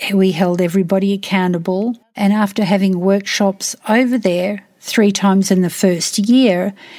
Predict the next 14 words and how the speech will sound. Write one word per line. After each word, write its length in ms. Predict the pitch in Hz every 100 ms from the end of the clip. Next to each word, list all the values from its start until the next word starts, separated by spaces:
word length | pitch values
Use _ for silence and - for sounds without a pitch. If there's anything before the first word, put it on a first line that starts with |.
| - -
everyone 480 | 226 214 220 208 202
said 300 | - 208 190
it 200 | 214 202
was 160 | 202
a 60 | 196
shame 420 | - 214 214 208
we 120 | 202
didn't 260 | 196 208 196
see 260 | - 214 190
more 460 | 175 180 202 254
of 120 | 247
each 280 | 190 175 -
other. 320 | 233 226 170 - _ -
So 680 | - - 226 202 208 208